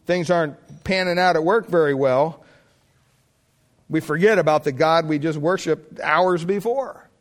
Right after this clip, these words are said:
And we take things into our own hand, even though we know better.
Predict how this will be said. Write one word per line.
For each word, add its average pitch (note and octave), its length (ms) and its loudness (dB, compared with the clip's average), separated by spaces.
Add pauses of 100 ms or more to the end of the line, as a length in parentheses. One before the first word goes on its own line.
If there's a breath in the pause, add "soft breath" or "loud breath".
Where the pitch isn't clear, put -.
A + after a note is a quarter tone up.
(840)
And D3+ 160 -4
we E3+ 80 -2
take F3+ 240 -2
things F#3+ 260 -2
into F#3 160 0
our F3 240 2
own G#3+ 160 0
hand, F#3+ 240 0
even A#3 240 0
though A3+ 200 4
we A3+ 260 0
know B3+ 400 4
better. E3 580 -2